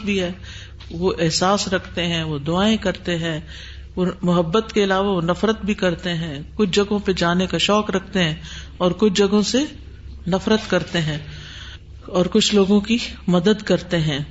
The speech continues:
تائید کرتے ہیں، ان کے ساتھ دیتے ہیں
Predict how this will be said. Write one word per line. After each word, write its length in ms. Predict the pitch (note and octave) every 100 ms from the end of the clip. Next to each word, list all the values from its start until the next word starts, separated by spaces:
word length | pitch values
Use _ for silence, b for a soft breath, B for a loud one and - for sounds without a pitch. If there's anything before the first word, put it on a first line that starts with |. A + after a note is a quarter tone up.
| -
تائید 300 | - E3+ F#3 F3+
کرتے 340 | - F3 - E3+
ہیں، 140 | D#3+
ان 200 | D#3+ E3
کے 100 | E3+
ساتھ 340 | - F3+ F#3+ F3
دیتے 280 | E3+ D#3 D#3+
ہیں 200 | D3